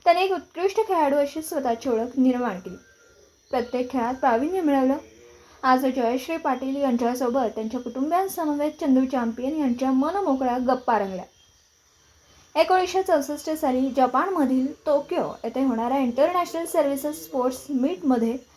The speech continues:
भारतीय सैन्य दलातर्फे मुष्टियुद्ध या खेळाचं प्रतिनिधित्व करण्याची संधी प्राप्त झाली. एकोणीसशे पासष्टच्या पाकिस्तान विरुद्धच्या युद्धाच्या वेळी गंभीरपणे जखमी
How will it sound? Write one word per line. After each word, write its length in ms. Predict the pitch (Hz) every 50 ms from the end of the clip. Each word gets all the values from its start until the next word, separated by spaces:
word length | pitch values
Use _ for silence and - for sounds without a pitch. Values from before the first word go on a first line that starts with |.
| - - - - 269
भारतीय 460 | 302 330 311 285 277 269 370 403 440
सैन्य 300 | 415 403 339 320 320 320
दलातर्फे 840 | 285 285 262 254 262 262 - 277 302 302 - 220 185 165 170 - _ _ _ _ _ _ _ _ _ _ _ _ _ _ _ _ _ _ _ _ _ -
मुष्टियुद्ध 640 | 254 254 247 247 - 403 403 392 339 311 247 226
या 260 | 302 302 320 311 294
खेळाचं 400 | 277 277 294 262 240 240 247 -
प्रतिनिधित्व 720 | 277 277 247 240 - 233 233 233 208 247 240 240 277 302
करण्याची 480 | 320 320 320 269 247 240 233 233 285 285
संधी 320 | 269 - 277 254 254 294
प्राप्त 300 | 247 220 180 165 - -
झाली. 220 | 202 214 220 190 - - _ _ _ _ _ _ _ _ _ _ _ _ _ _ -
एकोणीसशे 420 | 214 214 226 220 220 220 - 285
पासष्टच्या 640 | 285 - 254 226 240 - 254 254 285 269 262 277 262
पाकिस्तान 600 | 262 285 254 254 - 285 277 269 - 339 349 359
विरुद्धच्या 600 | 359 330 302 285 277 240 220 277 269 262 294 285 285
युद्धाच्या 500 | 269 240 202 202 240 233 240 247 262 240
वेळी 300 | 233 254 269 247 196 214 - - _ - - - 262
गंभीरपणे 680 | 294 302 294 294 294 339 415 453 440 381 311 285 285 294
जखमी 460 | 294 302 269 262 269 294 285 269 226